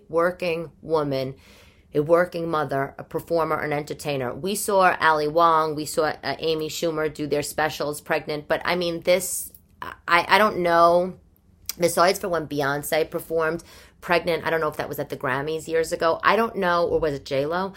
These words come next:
I don't know how many other female performers have done this.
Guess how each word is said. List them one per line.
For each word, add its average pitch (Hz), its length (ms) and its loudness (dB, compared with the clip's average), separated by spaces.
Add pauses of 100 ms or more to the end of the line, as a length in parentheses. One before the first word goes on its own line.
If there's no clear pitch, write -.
(240)
I 214 100 10
don't 247 220 4
know 185 480 2 (560)
how - 240 6
many 170 300 2
other 151 560 0
female 156 280 -2
performers 143 680 -6
have 135 260 -4
done 131 200 -2
this. 113 240 -10